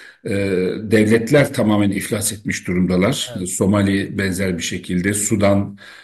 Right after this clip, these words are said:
Speaker 1: öyle, Etiyopya'da, e, benzer bir çatışma devam ediyor biliyorsunuz. Dolayısıyla Doğu Afrika başlı başına başka bir, e,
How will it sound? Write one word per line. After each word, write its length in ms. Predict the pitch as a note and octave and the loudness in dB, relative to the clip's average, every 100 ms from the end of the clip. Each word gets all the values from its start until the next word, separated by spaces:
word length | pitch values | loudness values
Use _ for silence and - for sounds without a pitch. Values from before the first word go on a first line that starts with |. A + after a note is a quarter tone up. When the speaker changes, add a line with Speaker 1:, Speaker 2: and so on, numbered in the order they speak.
| _ | _
Speaker 1:
öyle, 480 | G2 F#2+ F2+ A2 A#2+ | 2 4 6 6 4
Etiyopya'da, 1000 | - A2+ A2 C#3 C3+ C3+ A2 G2 F#2+ - | 2 -2 2 2 2 2 2 0 -4 -8
e, 400 | G2+ G2+ G#2 G2 | -6 -6 -6 -6
benzer 440 | G2 F#2 G2+ F#2 | -4 -2 -2 -2
bir 140 | F#2 F2+ | -4 -2
çatışma 520 | - G2+ - G#2 F#2 | -4 -4 -6 -4 -2
devam 320 | F#2 G2 G2 | 0 0 0
ediyor 340 | F#2 F2 F2+ F2 | 0 0 -2 -2
biliyorsunuz. 680 | F2+ F2+ - A2 - - - - - - _ | -2 -2 -2 -2 -2 -4 -12 -20 -20 -20 _
Dolayısıyla 580 | G#2+ G#2+ A2 G#2+ C#3 A2 | -2 2 2 0 -2 0
Doğu 120 | A2 | 0
Afrika 500 | G#2 G#2+ G#2+ D3 B2 | 0 -4 -6 -4 -2
başlı 300 | G#2 G#2 - | -2 -4 -4
başına 400 | G#2 G2 - B2+ | -4 -6 -4 -4
başka 360 | G#2+ G#2 - G#2+ | -2 -6 -4 -4
bir, 260 | G2+ G#2 - | -2 -6 -4
e, 360 | F#2+ F#2 - | -4 -4 -6